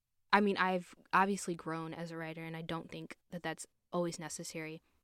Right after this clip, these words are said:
Now, is most of what I write happen to be about <laughs> race, gender, and stuff like that? Yes. But that's just because I'm that type of writer.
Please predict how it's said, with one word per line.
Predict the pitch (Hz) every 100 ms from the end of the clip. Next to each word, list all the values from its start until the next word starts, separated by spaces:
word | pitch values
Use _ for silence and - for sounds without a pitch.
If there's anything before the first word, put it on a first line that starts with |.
| _ _ _ _ -
Now, | 208 180
is | 190
most | 180 160 175 170 -
of | 175
what | 165
I | 151
write | 151 156 170 - _ _
happen | - 165 160 165
to | 170
be | 160
about | - 151
<laughs> | 196 165
race, | 190 170 -
gender, | 180 170 - 165
and | 170 170
stuff | 196 190
like | 196 196
that? | 196 -
Yes. | 185 175 - - - - - -
But | 202
that's | 202 185
just | 208 185
because | - 180 185 170 165 - _ _ _ _
I'm | 180 180
that | 160 -
type | 165 165
of | 160
writer. | 156 147 143 135